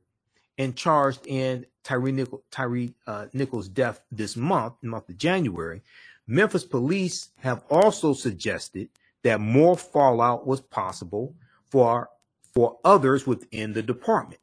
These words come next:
The police investigation has not been able, now see, now this is something we talked about. Um,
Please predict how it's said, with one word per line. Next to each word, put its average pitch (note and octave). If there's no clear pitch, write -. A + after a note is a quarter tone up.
The A#2+
police C#3+
investigation C3+
has G#2+
not B2+
been D3+
able, D3
now C3
see, -
now C3+
this E3
is G#3
something D#3+
we C#3
talked D3+
about. B2+
Um, A#2